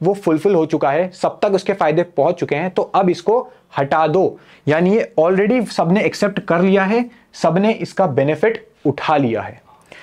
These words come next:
उसके बाद बोला गया पुअर फार्मर्स आर नॉट गेटिंग बेनिफिट, यानी इनने क्या बोला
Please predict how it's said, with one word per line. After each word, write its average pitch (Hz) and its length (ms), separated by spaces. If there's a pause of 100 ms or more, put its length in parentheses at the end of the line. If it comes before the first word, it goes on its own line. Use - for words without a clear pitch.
(240)
उसके 208 240
बाद 247 180
बोला 208 240
गया 190 280 (480)
पुअर 247 240
फार्मर्स 202 640
आर 196 160
नॉट 170 400
गेटिंग 165 440
बेनिफिट, 127 420 (300)
यानी 175 240
इनने 202 360
क्या 226 100
बोला 185 220